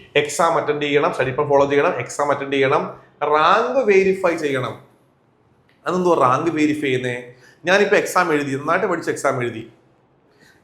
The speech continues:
ഇരുപത് മാർക്കിൻ്റെ ചോദ്യം കിട്ടിയത്, ആ, പതിനഞ്ച് മാർക്ക്, റാങ്ക് ആണെങ്കിലോ നൂറ്. അപ്പോൾ കിട്ടിയത് പതിനഞ്ച്, അഞ്ച് മാർക്കേ പോയുള്ളൂ,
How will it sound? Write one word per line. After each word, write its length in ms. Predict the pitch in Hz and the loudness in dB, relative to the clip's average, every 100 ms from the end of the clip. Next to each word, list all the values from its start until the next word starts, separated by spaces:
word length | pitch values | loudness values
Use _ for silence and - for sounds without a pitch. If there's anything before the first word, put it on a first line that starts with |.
| - | -8
ഇരുപത് 260 | 175 214 202 | 2 2 4
മാർക്കിൻ്റെ 280 | 160 160 | 0 0
ചോദ്യം 560 | 160 135 131 127 - - - | -2 0 0 -2 -4 -14 -8
കിട്ടിയത്, 600 | 180 - 190 135 160 - - - | -8 -2 2 2 2 -2 -10 -8
ആ, 400 | 131 131 131 127 143 | -2 2 2 2 2
പതിനഞ്ച് 320 | 147 147 143 | 2 -2 -4
മാർക്ക്, 360 | 110 110 110 107 _ _ _ _ - | -6 -8 -12 -18 _ _ _ _ -6
റാങ്ക് 420 | 131 135 139 156 165 | 0 4 4 4 2
ആണെങ്കിലോ 440 | 135 127 127 123 | 0 0 -4 -4
നൂറ്. 440 | 117 117 120 117 113 - _ _ _ _ _ _ _ _ _ _ _ _ _ _ _ _ - | -6 -10 -10 -10 -12 -16 _ _ _ _ _ _ _ _ _ _ _ _ _ _ _ _ -6
അപ്പോൾ 220 | 180 202 | -2 -2
കിട്ടിയത് 400 | 143 131 233 262 | -2 0 0 2
പതിനഞ്ച്, 280 | 233 196 170 | 4 4 2
അഞ്ച് 220 | 143 180 | -2 -2
മാർക്കേ 280 | 240 226 233 | 2 2 2
പോയുള്ളൂ, 840 | 240 185 185 220 208 156 - - | 0 4 6 8 6 4 0 -10